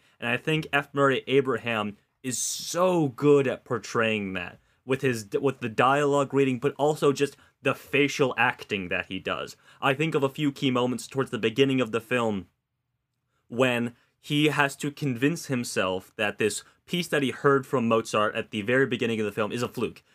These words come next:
You know, it, this, this, uh, grotesque, debaucherous man cannot be the voice of God, uh, as, uh, as the, because that's how Salieri views music. It is the, the voice of God that is spoken through him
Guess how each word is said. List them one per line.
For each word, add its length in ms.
You 60
know, 160
it, 160
this, 180
this, 340
uh, 220
grotesque, 840
debaucherous 680
man 320
cannot 400
be 80
the 100
voice 400
of 160
God, 560
uh, 260
as, 500
uh, 300
as 300
the, 140
because 240
that's 140
how 60
Salieri 500
views 360
music. 320
It 60
is 180
the, 220
the 140
voice 340
of 160
God 320
that 140
is 120
spoken 440
through 180
him 400